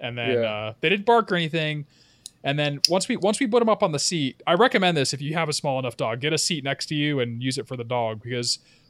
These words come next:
Speaker 1: when they would get, like, kinda fussy, you could just kinda pet 'em and they would calm down. So
Speaker 2: Yeah, that's a, that's a long flight, so it probably makes sense. Like, I,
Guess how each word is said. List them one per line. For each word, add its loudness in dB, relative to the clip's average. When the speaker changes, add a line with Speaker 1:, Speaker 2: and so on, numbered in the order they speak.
Speaker 1:
when 2
they 4
would 4
get, 2
like, -2
kinda -2
fussy, -2
you -6
could -8
just -6
kinda -4
pet -6
'em -8
and -12
they -6
would -8
calm -8
down. -8
So -6
Speaker 2:
Yeah, 10
that's 4
a, 8
that's 6
a -2
long 4
flight, 0
so 0
it -2
probably 2
makes -12
sense. -6
Like, 2
I, 8